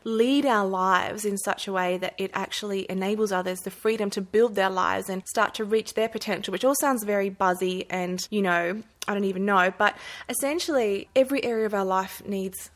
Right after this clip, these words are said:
leadership. And so I think that, you know, it's a thousand small decisions that culminate into making someone a fantastic human. And I think sometimes as Christians, we can be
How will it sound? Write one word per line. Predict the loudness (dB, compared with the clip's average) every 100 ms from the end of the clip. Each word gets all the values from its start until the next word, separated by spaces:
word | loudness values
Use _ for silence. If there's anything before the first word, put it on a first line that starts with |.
| _
leadership. | -4 -2 0 -2 -2 -6 -4
And | 0
so | 2
I | 2
think | 0 -2
that, | -2 -2
you | 0
know, | 0
it's | -2
a | -4
thousand | 2 4 4 2 -2
small | 0 0
decisions | 0 -2 -2 -2 -4 -4 -4
that | -6 -4
culminate | -6 -4 -2 -4 -6
into | -6
making | -4 -4 -4 -6
someone | -4 -6
a | -6
fantastic | -8 -8 -8 -10 -10 -12
human. | -8 -4 -4
And | -4
I | -4
think | -6 -6
sometimes | -6 -4 -4 -4
as | -8
Christians, | -10 -8 -6 -6 -4
we | -6
can | -4
be | -6